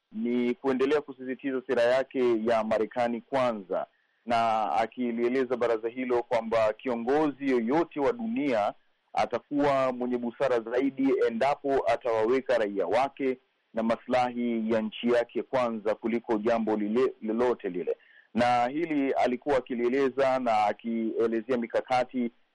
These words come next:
ya Marekani ya yeye binafsi akiwa kama rais wa Marekani wa arobaini na tano, kuona kwamba sera yake ni kuhakikisha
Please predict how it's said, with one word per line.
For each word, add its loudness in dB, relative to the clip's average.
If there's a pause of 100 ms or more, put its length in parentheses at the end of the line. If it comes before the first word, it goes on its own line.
(100)
ya 2
Marekani 0
ya 2
yeye 2
binafsi 0
akiwa 0
kama 0
rais -2
wa 0
Marekani 0
wa 0
arobaini 0
na 0
tano, 0 (360)
kuona 2
kwamba 2 (140)
sera 2
yake 0
ni -6
kuhakikisha -2